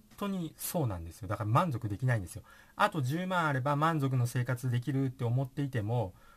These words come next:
その十万が入ってくるともう満足できないんですよ。さらに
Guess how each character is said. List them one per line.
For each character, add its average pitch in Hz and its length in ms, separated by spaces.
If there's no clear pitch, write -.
そ 175 140
の 165 160
十 160 200
万 170 200
が 110 60
入 110 140
っ - 20
て - 140
く 120 100
る 95 80
と 101 180
も 127 180
う 117 40
満 131 220
足 104 180
で 95 100
き 107 80
な 110 80
い 101 60
ん - 20
で 85 80
す - 60
よ。 98 60
さ 180 160
ら 156 100
に 95 200